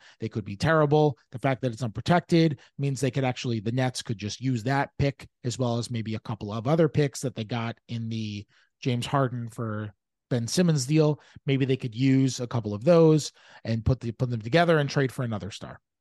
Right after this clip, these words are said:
They could do that too and not actually ever make that pick. So they, they have some options in being able to do that kind of stuff.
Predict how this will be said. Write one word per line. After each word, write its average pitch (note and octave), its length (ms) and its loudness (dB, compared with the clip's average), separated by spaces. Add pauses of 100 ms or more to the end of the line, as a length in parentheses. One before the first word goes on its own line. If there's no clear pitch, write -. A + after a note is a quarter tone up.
(140)
They B2+ 80 -4
could A2+ 140 -6
do B2 160 -4
that A2+ 220 -4
too F2+ 260 -10 (160)
and A2+ 180 -8
not A#2 160 -4
actually G#2+ 480 -8
ever G#2+ 240 -10
make G2 280 -10
that E2+ 220 -12
pick. - 220 -14
So C#3 160 -2
they, C#3 260 2
they D3+ 140 2
have D3 180 2
some C#3+ 140 -4
options A#2+ 600 -6 (340)
in B2 120 -8
being A#2 180 0
able A2+ 160 -2
to G#2 100 -6
do G2+ 160 -6
that F#2+ 200 -8
kind F#2+ 160 -8
of F#2+ 40 -14
stuff. F2 240 -14